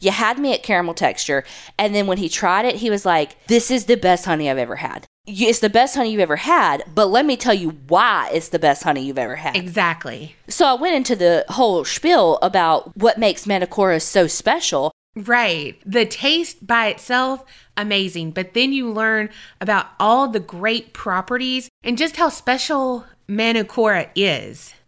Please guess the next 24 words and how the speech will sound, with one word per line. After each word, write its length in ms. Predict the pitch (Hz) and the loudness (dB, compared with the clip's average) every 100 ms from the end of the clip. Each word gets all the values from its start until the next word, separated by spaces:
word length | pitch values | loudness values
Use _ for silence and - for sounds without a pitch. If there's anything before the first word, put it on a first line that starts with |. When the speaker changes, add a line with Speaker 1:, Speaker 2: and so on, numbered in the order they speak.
| _ | _
Speaker 1:
Manna 280 | 220 254 415 | 2 2 2
Cora 460 | 403 285 220 202 - | 2 4 4 4 0
comes 640 | - - 254 277 311 311 - | -12 0 2 4 0 -4 -8
from 520 | - 233 202 185 180 180 | -6 2 4 4 2 0
a 120 | 214 208 | 0 0
very 420 | 190 208 294 339 | 4 4 4 2
remote 720 | 302 247 208 202 202 - - | -2 -4 2 4 4 2 -6
small 480 | - - 196 294 - | -8 -2 2 2 2
island 500 | 190 185 180 180 175 - - | 0 2 2 -2 -6 -12 -6
in 400 | 190 190 190 - 175 | -2 -2 -2 -8 -8
New 220 | 175 165 | -6 -6
Zealand. 580 | 160 156 123 113 - - _ 233 | -4 -6 -6 -12 -18 -20 _ 2
And 160 | 247 | 2
the 80 | 226 | 2
bees 580 | 202 320 349 254 214 - | 2 4 6 4 0 -6
feed 340 | - 262 269 | -8 -4 2
on 200 | 262 240 | 2 2
this 340 | 226 202 - - - | 0 -2 -2 -8 -10
highly 580 | - - 254 415 415 - | -8 -2 0 2 0 -2
active 480 | 214 214 214 214 190 - | -4 -4 -2 -4 -4 -6
nectar 720 | 170 180 185 185 160 131 135 - - | -10 0 0 0 -4 -4 -4 -12 -10
from 220 | - 202 202 | -2 0 0
the 120 | 190 | 0
manuka 600 | 180 190 202 202 185 | 0 2 2 2 2